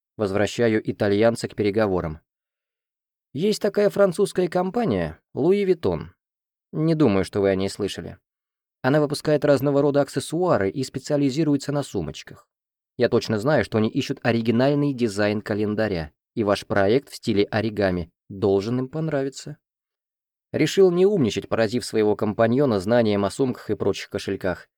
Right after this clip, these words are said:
Но дело он предложил перспективное. Французы сейчас на старте своего пути к мировому господству в области люксовой продукции.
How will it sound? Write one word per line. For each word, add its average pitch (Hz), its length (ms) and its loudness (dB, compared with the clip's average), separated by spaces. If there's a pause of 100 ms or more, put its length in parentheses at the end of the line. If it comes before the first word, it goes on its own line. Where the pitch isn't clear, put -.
(480)
Но 107 160 -2
дело 143 380 2
он 139 260 0
предложил 135 480 0
перспективное. 92 840 -6 (540)
Французы 139 460 -4
сейчас 147 360 -6
на 147 120 -2
старте 160 380 -4
своего 98 340 0
пути 92 480 -6
к - 80 -18
мировому 98 480 0
господству 98 680 -4
в 92 60 -4
области 98 360 -2
люксовой 95 380 -4
продукции. 87 640 -4